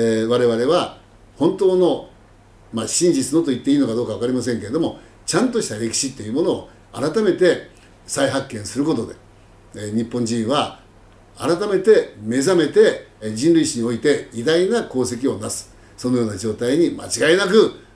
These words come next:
なっていくということが言えると思います。それはなぜかといえば、我々のご先祖が子供たちや孫たちのために本当に誠心誠意活動してくださった、生きていてくださった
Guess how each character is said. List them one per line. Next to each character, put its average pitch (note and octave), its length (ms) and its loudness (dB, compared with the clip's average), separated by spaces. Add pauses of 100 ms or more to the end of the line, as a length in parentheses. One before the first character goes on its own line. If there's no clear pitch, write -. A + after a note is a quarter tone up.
(120)
な D3+ 160 2
っ - 60 -6
て - 100 -6
い F#2+ 40 -8
く - 80 -16
と - 160 -20
い B2 80 -4
う A#2+ 60 -2
こ A2+ 80 -2
と A#2+ 80 -4
が E3 100 2
言 A2+ 120 -4
え B2 60 0
る E3 100 2
と E3 80 -6
思 F#2+ 120 -10
い F2+ 40 -18
ま - 100 -20
す。 - 140 -18 (300)
そ C#3+ 160 0
れ C#3 80 2
は C#3+ 240 2
な C#3+ 100 -2
ぜ C#3 100 -2
か A2+ 80 -6
と - 120 -14
い C#3 100 4
え G#3 60 6
ば、 E3 220 -2 (260)
我 A2+ 140 -6
々 D#3 260 2
の F#3 100 0
ご A#2+ 180 -4
先 G#3+ 260 4
祖 A2+ 120 -6
が C3 320 -4 (180)
子 C#3 120 0
供 C#3 180 2
た A#2+ 100 -2
ち A#2 100 -8
や G#2+ 80 -8
孫 D#3+ 220 0
た B2+ 80 -4
ち A#2+ 100 -8
の B2 100 -6
た D3+ 120 -2
め F3 80 4
に A2+ 180 -2 (180)
本 C#4 320 0
当 B3+ 200 2
に A#3 100 2
誠 E3 280 4
心 D#3 220 0
誠 D#3 180 2
意 G3 300 4 (680)
活 C#3 240 -6
動 B2 100 0
し A2+ 60 -6
て A2+ 80 -8
く A#2 60 -2
だ A#2+ 80 0
さ G#2+ 120 -6
っ - 80 -14
た、 - 120 -20 (500)
生 D#3+ 80 2
き D#3+ 80 -6
て B2+ 100 0
い A2 60 -2
て - 60 -12
く G#2+ 100 -8
だ B2+ 80 0
さ A#2+ 120 -6
っ - 100 -14
た - 80 -20